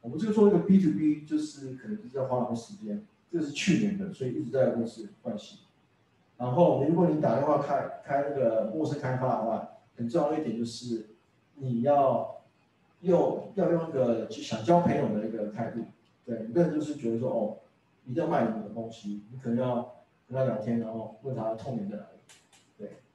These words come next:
这个角度很重要，不要跟他讲说你是来这边帮他，然后做朋友的。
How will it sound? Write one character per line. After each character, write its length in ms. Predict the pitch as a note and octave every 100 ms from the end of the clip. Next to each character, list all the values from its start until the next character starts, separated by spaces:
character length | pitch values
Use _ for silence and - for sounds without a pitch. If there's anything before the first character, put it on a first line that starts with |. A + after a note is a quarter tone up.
| -
这 100 | F3+
个 520 | - A#2 A2+ - - _ _
角 220 | - -
度 140 | D#3+ C#3+
很 100 | G#2
重 120 | A#2
要， 180 | G#2 F#2+ - - _ _ _ _
不 60 | C3
要 80 | C3
跟 120 | C#3
他 80 | C3+
讲 140 | G#2
说 240 | A#2 A2+ A#2 - _ _ _ _ _ _ _
你 120 | B2 A2+
是 100 | C3+
来 220 | A#2 A#2
这 60 |
边 220 | B2 A#2+ B2 - - _ _ _ _ _ -
帮 200 | C3+ C3+
他， 220 | C3 B2
然 100 | A2
后 460 | A#2 A#2+ A2+ - - _ _ _ _ _ _
做 140 | - -
朋 160 | G#3+
友 60 |
的。 100 | G3+